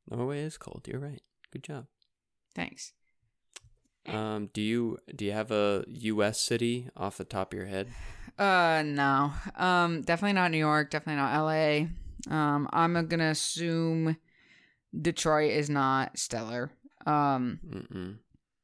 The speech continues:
Speaker 2: I don't know how I feel about Chicago either. The South sounds
Speaker 1: Mm.
Speaker 2: hot.
Speaker 1: Yeah,
Speaker 2: So
Speaker 1: that's, that would not be a pleasant
Speaker 2: my
Speaker 1: ride.
Speaker 2: best,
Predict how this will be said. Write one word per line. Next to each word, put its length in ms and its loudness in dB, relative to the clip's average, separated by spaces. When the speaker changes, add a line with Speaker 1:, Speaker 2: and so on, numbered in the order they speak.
Speaker 2:
I 140 4
don't 200 0
know 100 2
how 140 4
I 100 0
feel 160 -2
about 200 0
Chicago 580 -2
either. 560 -2
The 80 -2
South 440 4
sounds 360 0
Speaker 1:
Mm. 40 -10
Speaker 2:
hot. 480 4
Speaker 1:
Yeah, 180 -6
Speaker 2:
So 440 4
Speaker 1:
that's, 120 -20
that 180 0
would 140 -2
not 180 -2
be 80 -4
a 60 -2
pleasant 440 -4
Speaker 2:
my 200 4
Speaker 1:
ride. 60 -2
Speaker 2:
best, 280 2